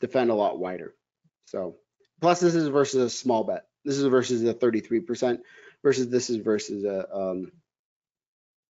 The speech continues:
um, that we mostly were looking at, like, a big bet here. So,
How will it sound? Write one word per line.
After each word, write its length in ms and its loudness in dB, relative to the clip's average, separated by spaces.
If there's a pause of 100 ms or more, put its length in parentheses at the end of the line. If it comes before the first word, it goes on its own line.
(320)
um, 400 -6 (1000)
that 240 2
we 160 6
mostly 440 4
were 140 4
looking 260 -2
at, 140 0
like, 140 -6
a 40 -10
big 240 -4
bet 180 -6
here. 200 -10 (380)
So, 280 -20